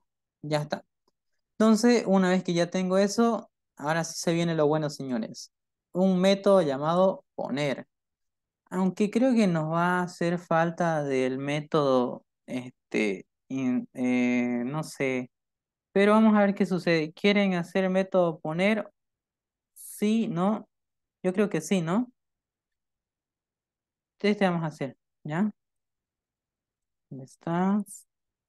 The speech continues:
Bien. Ya.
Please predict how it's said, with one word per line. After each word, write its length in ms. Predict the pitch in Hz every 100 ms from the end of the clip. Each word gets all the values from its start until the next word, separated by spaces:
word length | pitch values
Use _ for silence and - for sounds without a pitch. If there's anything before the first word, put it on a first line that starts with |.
| _ _ _ _ _ _ _ _ _ _ _ _ _ _ _ _ _ _ _ _ _ _ _
Bien. 400 | 127 135 131 120 _ _ _ _ - - - _ _ _ _ _ _ _ _ _ _ _ _ _ - - - - _ _ _ _ _ _ _ _ _ _ _ _ _ _ _
Ya. 320 | 151 143 123